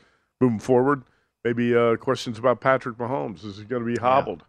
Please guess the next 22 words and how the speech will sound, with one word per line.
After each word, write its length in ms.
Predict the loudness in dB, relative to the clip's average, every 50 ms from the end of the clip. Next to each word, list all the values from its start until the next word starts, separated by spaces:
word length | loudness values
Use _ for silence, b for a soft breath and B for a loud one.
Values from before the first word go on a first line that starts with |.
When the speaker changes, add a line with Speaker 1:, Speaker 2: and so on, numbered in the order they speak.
| _ _ _ _ _ _ _ _ _ _ _
Speaker 1:
in 140 | 0 0
the, 220 | 2 4 4 4 4
uh, 120 | 4 4 4
A 160 | 4 4 4
F 100 | 2 2
C 160 | 0 -2 -2
Championship 580 | -2 -2 -2 0 0 -2 -4 -6 -4 -4 -6 -4
game? 180 | -2 -2 -2 0
Mahomes, 420 | 0 2 2 2 2 2 -2 -4
twenty-two 460 | -4 -2 0 0 0 0 0 0 -2 0
for 100 | -2 -6
thirty, 360 | 0 2 2 4 4 2 0
a 40 | 0
hundred 260 | 0 0 -2 -2 0
ninety-five 560 | 2 2 2 2 0 0 2 2 2 2 2
yards, 300 | 2 0 0 0 -4 -8
two 160 | -12 -12 -14
touchdowns. 800 | -8 -2 0 0 0 0 -4 -4 -4 -2 -2 -2 -4 -4 -8 -12 -18 _ _ _ _ _ _ _ _ _ _ _ _ _
No 200 | 0 2 2 2
picks, 460 | 2 2 0 0 0 -2 -8 -10 -6
no 160 | -2 -2 -2 -2
sacks. 640 | -4 -4 -2 -2 0 0 -2 -4 -6 -10 -14 -14